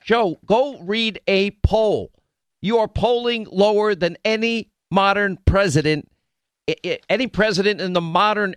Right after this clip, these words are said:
era at this point in their presidency. You know, he won't answer if he's gonna run.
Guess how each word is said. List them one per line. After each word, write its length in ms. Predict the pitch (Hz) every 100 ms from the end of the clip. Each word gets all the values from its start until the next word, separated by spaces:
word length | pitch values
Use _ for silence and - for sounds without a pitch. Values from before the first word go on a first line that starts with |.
| -
era 320 | 190 175 170
at 140 | 170
this 160 | 196 208
point 340 | - 190 190
in 160 | 180 185
their 160 | 180 175
presidency. 880 | - 196 170 170 147 - 135 82 - _ _ _ _ _ _ _ -
You 60 |
know, 80 | 156
he 100 | 147
won't 260 | 170 214 202
answer 320 | 185 175 165
if 40 | 143
he's 120 | 151
gonna 180 | 165 143
run. 260 | 165 156